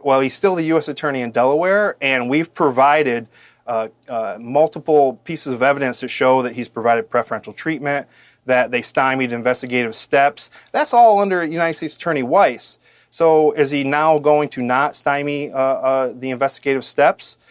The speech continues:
Uh, I don't, I don't think that, that, that is likely to occur.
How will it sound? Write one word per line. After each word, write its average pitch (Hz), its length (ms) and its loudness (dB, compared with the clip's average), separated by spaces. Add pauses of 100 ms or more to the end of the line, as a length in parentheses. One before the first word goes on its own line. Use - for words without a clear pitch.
(220)
Uh, 147 240 0
I 160 80 2
don't, 175 160 -2
I 165 60 0
don't 170 160 -2
think 165 180 -10
that, 151 300 0
that, 147 360 0
that 143 260 0 (100)
is 131 220 -6
likely 139 360 0
to 120 180 -6
occur. 110 360 -4